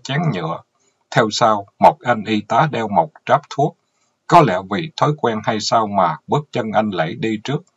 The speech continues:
cùng nhịp với bước chân người đi sau. Hễ anh Lễ quay qua trái, thì anh đi sau cũng quay qua trái. Điệu đi rất nhịp nhàng, giống như cuộc diễn hành của bộ binh. Anh Lễ cất tiếng rao não nuột, buồn bã, tay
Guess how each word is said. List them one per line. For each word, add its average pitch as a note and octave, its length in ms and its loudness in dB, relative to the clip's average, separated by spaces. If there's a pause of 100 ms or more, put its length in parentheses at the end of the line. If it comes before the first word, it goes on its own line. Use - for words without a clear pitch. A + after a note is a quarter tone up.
(240)
cùng D#3+ 240 0
nhịp E3 180 -6 (100)
với C3 180 -2
bước D3+ 220 -2
chân A2 220 -6
người F2 300 -6
đi G#2+ 200 -2
sau. G#2 380 -2 (500)
Hễ F#2 200 2
anh A2 200 2
Lễ E2+ 320 -2
quay A2 240 0
qua G#2 280 2
trái, G#2+ 240 0 (320)
thì B2 340 0
anh G#2+ 260 0
đi A2 140 0
sau G#2+ 320 0
cũng - 220 -6
quay A#2+ 260 0
qua G#3+ 300 4
trái. G#3+ 260 0 (520)
Điệu F2+ 200 0
đi A2 300 -2
rất D#3 220 0
nhịp F2+ 260 -4
nhàng, F#2 240 -4 (240)
giống C#3+ 260 0
như B2 220 0
cuộc - 260 -4
diễn F3 180 -4
hành A#2 200 0 (100)
của G2 140 -4
bộ D#3 320 -2
binh. G2 200 -6 (640)
Anh G#2+ 160 6
Lễ E2 360 -6
cất C3+ 220 -4
tiếng D3 260 0
rao A2+ 200 0
não F2+ 320 -2
nuột, E2 140 -4 (200)
buồn F#2 280 -2
bã, D#2+ 260 0 (460)
tay B2 160 8